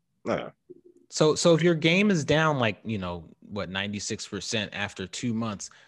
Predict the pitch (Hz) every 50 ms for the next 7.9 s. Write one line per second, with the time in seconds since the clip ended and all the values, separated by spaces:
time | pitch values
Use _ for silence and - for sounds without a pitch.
0 | _ _ _ _ 110 135 180 190 190 196 190 160 175 175 175 160 151 143 131 123
1 | - - - 110 110 101 98 - - 107 87 85 98 101 113 135 151 156 160 160
2 | 165 160 160 160 160 _ _ _ _ _ _ _ _ _ _ _ _ _ _ _
3 | _ _ _ _ 120 135 147 160 156 139 139 135 127 120 117 104 - - 120 107
4 | - - 113 107 107 107 - 107 110 104 - - 101 - - 101 95 92 90 -
5 | - - 101 95 98 95 92 90 85 82 _ _ _ _ _ _ _ _ _ _
6 | _ _ 95 98 101 107 107 104 104 104 101 101 90 95 101 98 92 - 95 82
7 | 82 98 95 92 90 90 87 85 80 71 87 92 90 87 85 85 85 -